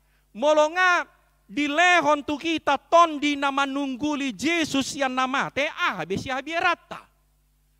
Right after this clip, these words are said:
Begeru Yesus sian namate nga di pangulu tondi i. Biak lama lo panguluhon pamatakta,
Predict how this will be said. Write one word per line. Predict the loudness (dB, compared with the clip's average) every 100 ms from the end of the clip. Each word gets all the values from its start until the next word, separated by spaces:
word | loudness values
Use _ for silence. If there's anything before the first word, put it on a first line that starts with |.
| _ _
Begeru | -2 -2 4 6 6 6
Yesus | 0 0 2 0
sian | 0 0
namate | 2 2 2 2 -2
nga | -2
di | -4 -2
pangulu | -2 2 4 4
tondi | 2 -2 -2 -6
i. | -8 -14 _ _ _ _ _ _ _ _ _ _ _ _ _ _ _ _ _ _ _ _ _ _ _ _ _ _ _ _ _ _ _ _ _
Biak | -12 -12 -6
lama | -6 -4 -4 -4 -4 -4
lo | -2
panguluhon | 0 -2 0 2 2 2 -2
pamatakta, | 0 0 0 0 0 -2 -4 -4 -4